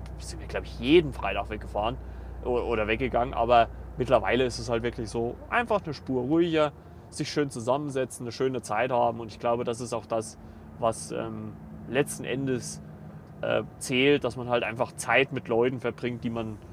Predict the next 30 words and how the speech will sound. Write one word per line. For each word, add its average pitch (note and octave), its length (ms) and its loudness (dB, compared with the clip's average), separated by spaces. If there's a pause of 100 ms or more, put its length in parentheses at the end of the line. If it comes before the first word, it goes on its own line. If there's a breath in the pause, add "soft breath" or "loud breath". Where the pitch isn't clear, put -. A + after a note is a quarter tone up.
(300)
toll D3 260 6
findet, C3+ 300 -2
die B2 80 -2
man A#2 180 -4
gut C#3 220 -2
findet. C#3 420 -2 (600 loud breath)
Und, A2+ 360 4 (160)
ähm, A2+ 360 -6 (340)
das G#2+ 140 -4
ist A2 100 -8
so A2+ 120 -2
das G#2 180 -6
Wichtigste. A2 500 -12 (2000 loud breath)
Ja, F#3 280 12
was D#3+ 180 10
liegt F#3+ 180 0
sonst G#3 300 6
noch G#3+ 220 0
an? A#3+ 400 2 (280)
Ähm, F3+ 840 0 (1080 loud breath)
ja, A#2+ 100 0
dieses F3+ 380 -6
Wochenende F#3 400 0
eigentlich G3 400 4
so, F3 220 2 (120)
so C#3+ 220 -2
einiges. E3 720 6
Also B2 240 -2
ich B2+ 160 0
hab - 120 6